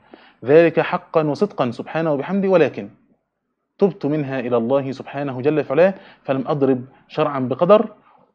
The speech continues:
وكنت على وفق مراد الشرع بحمد الله تبارك وتعالى وبتوفيقه. نكتفي بهذا القدر، هذا ورد العلم إليه أسلم، فالله أعلم. وصل اللهم وسلم وبارك على نبينا محمد،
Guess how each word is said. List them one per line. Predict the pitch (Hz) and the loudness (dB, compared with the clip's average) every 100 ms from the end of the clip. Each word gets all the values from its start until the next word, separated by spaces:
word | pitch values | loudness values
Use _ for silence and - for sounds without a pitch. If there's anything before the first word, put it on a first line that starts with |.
| _ | _
وكنت | 151 165 170 156 | -6 -2 -2 0
على | 151 147 131 131 127 | 2 2 0 0 2
وفق | 139 143 - 131 127 - _ | 0 -2 -4 -2 -2 -6 _
مراد | 117 147 123 | -2 0 0
الشرع | - 131 120 | -2 -6 -6
بحمد | 107 135 120 | -8 -8 -6
الله | 110 127 120 | -4 -4 -4
تبارك | 110 113 131 110 | -4 -2 -2 -2
وتعالى | 110 127 147 147 - _ _ _ | -4 -2 0 -4 -10 _ _ _
وبتوفيقه. | 131 139 123 101 101 - - | -4 -2 -4 -6 -10 -12 -18
نكتفي | 113 160 131 | -6 -4 -2
بهذا | 113 117 | -2 -4
القدر، | 107 - 170 160 | -2 0 -2 -4
هذا | - 143 120 | -8 -4 0
ورد | 117 131 120 | 0 0 -2
العلم | 110 127 117 | -4 -4 -4
إليه | 120 123 | -4 -6
أسلم، | 127 139 131 | -8 -8 -6
فالله | 117 120 127 | -4 -2 -2
أعلم. | 135 127 95 - - _ _ _ | -2 -4 -8 -12 -20 _ _ _
وصل | 113 170 170 | -2 2 2
اللهم | 143 143 127 123 | 2 0 -2 -4
وسلم | 113 143 135 120 | -4 -4 -4 -2
وبارك | 113 135 127 117 | 0 0 -2 -2
على | 117 | -2
نبينا | 117 117 135 | -2 -4 -4
محمد، | 123 120 165 180 | -4 -6 -4 -4